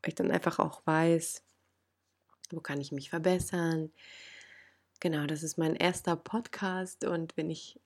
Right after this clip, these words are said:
ganz viele Fehler gemacht habe, so what, dann ist das so. <laughs> Ja, in diesem Sinne wünsche ich dir noch ein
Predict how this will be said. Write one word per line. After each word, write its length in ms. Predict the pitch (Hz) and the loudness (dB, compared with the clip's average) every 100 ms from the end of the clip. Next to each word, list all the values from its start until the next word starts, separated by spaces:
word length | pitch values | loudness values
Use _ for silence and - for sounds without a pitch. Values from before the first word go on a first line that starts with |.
| - | 4
ganz 220 | 196 214 | 4 4
viele 180 | 175 175 | 0 2
Fehler 300 | 214 220 190 | 4 4 2
gemacht 400 | 185 175 165 - | 2 0 -2 -4
habe, 360 | 160 160 160 - _ _ _ - _ _ _ | -2 -2 -4 -10 _ _ _ -20 _ _ _
so 200 | - - 370 359 220 | 2 12 12 12 12
what, 340 | 208 214 226 - | 12 12 10 6
dann 220 | 349 370 | 8 8
ist 340 | - 180 - | 6 4 6
das 240 | 190 185 - | 4 4 6
so. 400 | 190 185 190 190 | 10 12 10 12
<laughs> 60 | 233 220 - - - - - _ _ - 349 330 285 - - - - _ | 12 12 12 12 12 8 -2 _ _ 8 8 8 0 -8 -14 -16 -18 _
Ja, 380 | 214 185 147 139 _ _ _ _ _ _ - - | 8 8 8 0 _ _ _ _ _ _ -10 -2
in 160 | 180 185 | 4 6
diesem 320 | 190 196 190 | 6 6 6
Sinne 600 | 180 190 185 180 180 170 | 6 8 8 8 6 6
wünsche 260 | 180 180 | 4 4
ich 80 | 180 | 2
dir 160 | - 165 | 0 0
noch 360 | 165 170 165 - | 2 0 -2 -4
ein 460 | 165 160 160 156 | -2 0 -2 -4